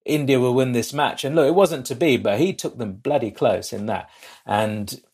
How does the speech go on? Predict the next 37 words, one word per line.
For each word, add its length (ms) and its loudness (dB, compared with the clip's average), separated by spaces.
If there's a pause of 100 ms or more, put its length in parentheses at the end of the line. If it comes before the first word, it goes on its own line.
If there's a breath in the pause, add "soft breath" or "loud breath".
(720)
he, 360 -6
it, 260 -6
you 100 4
know, 140 6
the 80 0
wickets 320 2
were 80 0
falling 400 2
at 100 -2
the 120 2
other 200 4
end 200 6
as 120 0
well. 220 6
He 320 4
just 240 -6
kept 240 -6
playing 240 0
those 200 0
shots 500 0 (500 soft breath)
and, 420 0
uh, 420 4
you 80 -4
know, 120 -6
chasing 420 -4
anything 340 -4
over 220 0
two 260 -2
hundred 440 -2 (800)
in 120 -2
England, 520 -2
you 140 -4
know, 120 -2
against 340 -6
that 180 -4
bowling 280 -2
attack 400 -2